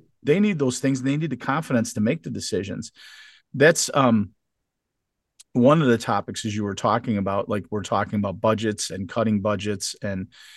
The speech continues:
you know, de-escalation and training and all those things. Like, how, how, what is the expectation of a human being? People make mistakes. We're not, we're not robots. We're not perfect. Right.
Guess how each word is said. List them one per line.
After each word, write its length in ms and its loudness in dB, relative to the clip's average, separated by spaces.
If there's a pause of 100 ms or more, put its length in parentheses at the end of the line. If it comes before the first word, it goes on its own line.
(260)
you 140 4
know, 160 0
de-escalation 1040 0
and 120 -6
training 500 4
and 100 0
all 100 -2
those 200 -8
things. 320 0
Like, 280 0 (880)
how, 200 -6 (180)
how, 360 2 (160)
what 220 6
is 120 2
the 120 6
expectation 800 0
of 160 -4
a 40 -2
human 320 2
being? 360 -2 (340)
People 220 4
make 180 2
mistakes. 540 -2
We're 80 6
not, 260 4
we're 100 2
not 200 2
robots. 480 -4
We're 80 0
not 180 4
perfect. 520 -4 (1500)
Right. 320 0